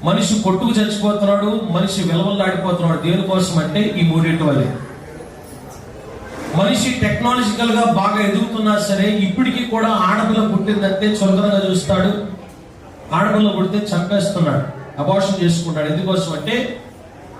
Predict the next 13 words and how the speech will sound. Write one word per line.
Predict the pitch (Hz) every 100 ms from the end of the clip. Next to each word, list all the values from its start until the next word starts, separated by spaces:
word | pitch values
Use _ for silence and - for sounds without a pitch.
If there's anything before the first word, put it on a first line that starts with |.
| - 196
కట్నం | 196 190 247
అనే | 226 208 175
దరిద్రం | 185 - 214 196
ఇంకా | - 202
వెంటాడుతుంది | 170 - - 160 147 147
కాబట్టి. | 131 117 113 - - - - - - - -
కాబట్టి | - 196 190 185 -
కట్నాన్ని | 196 - 254 254
చంపేస్తే | 208 202 208 180 - 226
ఆడపిల్లను | 180 175 190 185 175
చంపాల్సిన | 165 147 156 143 143 139
పని | 139 135
లేదు. | 120